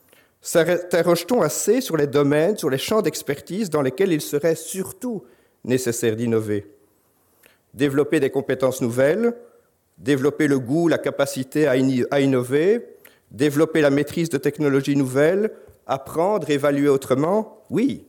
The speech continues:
tout cela est indispensable, bien entendu. Mais à propos de quoi ?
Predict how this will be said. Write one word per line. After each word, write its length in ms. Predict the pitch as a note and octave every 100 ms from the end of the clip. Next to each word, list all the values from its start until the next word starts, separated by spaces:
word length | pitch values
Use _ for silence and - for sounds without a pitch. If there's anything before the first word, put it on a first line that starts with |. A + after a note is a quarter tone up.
| _
tout 100 | C#3+
cela 260 | - D#3+ E3+
est 100 | D#3
indispensable, 760 | B2+ B2 - A#2+ - E3 B2
bien 200 | A#2 C3
entendu. 480 | B2 - A#2+ G#2+ - _ _ _ _ _ _ _ _ _ _ -
Mais 100 | B2+
à 60 | D3+
propos 320 | D#3 D#3 F3+
de 100 | C3+
quoi ? 720 | B2+ C3 C#3+ B2+ - - -